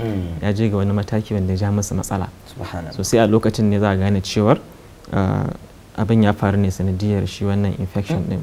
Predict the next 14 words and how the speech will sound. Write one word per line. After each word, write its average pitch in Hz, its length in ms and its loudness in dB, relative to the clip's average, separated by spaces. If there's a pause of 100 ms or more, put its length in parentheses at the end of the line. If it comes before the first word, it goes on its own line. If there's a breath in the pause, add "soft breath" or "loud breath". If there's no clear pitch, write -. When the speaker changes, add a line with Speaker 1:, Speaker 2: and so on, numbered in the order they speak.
Speaker 2:
Misali 110 340 -4
kamar 107 220 0
Speaker 1:
Mm. 117 100 2 (640 loud breath)
Speaker 2:
su - 140 -6
masu 110 260 0
zuwa 110 200 4
da 98 120 2
rashin 101 240 -2
haihuwa 98 340 0
ɗin. - 160 -8 (320)
Speaker 1:
Mm. 104 320 -4
Speaker 2:
Kaga 113 180 -2
sun 127 220 0
zo 131 240 0